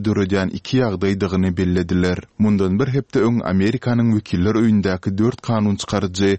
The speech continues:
Gürji hökümetiniň demokratik reformalary geçirmek wagdalaryny tutmaýandygy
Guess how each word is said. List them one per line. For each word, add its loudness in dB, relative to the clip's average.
Gürji 0
hökümetiniň 0
demokratik -2
reformalary 0
geçirmek -2
wagdalaryny 0
tutmaýandygy -2